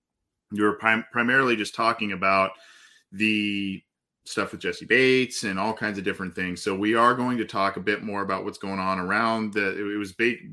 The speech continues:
really Bengals centric last time. So we're gonna obviously keep it Bengals centric as we always do on the Happening Headlines, but we are gonna cover some things going on in the rest, around the rest of the A F C North in the division. And of course,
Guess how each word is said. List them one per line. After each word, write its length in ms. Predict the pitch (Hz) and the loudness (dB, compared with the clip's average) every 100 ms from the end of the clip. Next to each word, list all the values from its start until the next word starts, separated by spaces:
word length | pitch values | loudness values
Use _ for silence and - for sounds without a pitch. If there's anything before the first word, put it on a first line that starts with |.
| 113 | -2
really 320 | 120 147 123 | 4 6 6
Bengals 360 | 110 113 101 92 | 4 2 0 -4
centric 440 | 113 107 87 80 | -6 -6 -8 -6
last 280 | 90 87 - | -4 -4 -6
time. 260 | 80 76 - - - | -8 -8 -12 -20 -20
So 160 | - 104 | -6 -2
we're 80 | 104 | 2
gonna 160 | 123 | 2
obviously 560 | 117 113 131 117 - 110 | 4 2 2 0 0 -4
keep 280 | - 160 156 | -2 -2 0
it 220 | 95 - - _ _ _ | -4 -4 -14 _ _ _
Bengals 280 | 104 104 101 | -2 0 -2
centric 460 | - 101 95 95 95 | -2 -4 -2 -2 0
as 180 | 95 90 | -2 0
we 120 | 98 | 2
always 400 | 139 127 98 90 | 4 4 2 0
do 160 | 92 | -4
on 80 | 90 | -4
the 80 | 87 | -4
Happening 340 | 92 87 90 | -4 -4 -6
Headlines, 380 | 85 92 90 90 | -6 -6 -6 -8
but 80 | 92 | -6
we 160 | 95 104 | 0 4
are 100 | 110 | 4
gonna 160 | 107 | 2
cover 240 | 101 107 101 | -2 -4 -2
some 200 | - 95 | -4 -6
things 220 | 107 95 | -8 -6
going 220 | 101 101 | -6 -2
on 260 | 98 101 104 - | 0 0 -4 0
in 360 | 131 131 135 131 _ _ _ | 2 4 2 -2 _ _ _
the 100 | 104 | -4
rest, 460 | 98 104 110 - - | 2 4 4 0 -4
around 500 | 92 90 113 123 117 | -4 0 4 4 4
the 40 | |
rest 240 | 104 104 - | 2 2 -2
of 100 | - | -2
the 200 | 104 98 | 2 2
A 20 | |
F 60 | 92 | 0
C 160 | - | -4
North 340 | 98 101 104 101 | -4 -2 -2 -2
in 120 | 95 | -4
the 80 | 87 | -4
division. 540 | 85 101 127 117 113 | -2 2 2 2 0
And 220 | 107 117 | -2 -2
of 140 | 107 - | -4 -6
course, 560 | - 113 107 - - | 0 2 2 0 -8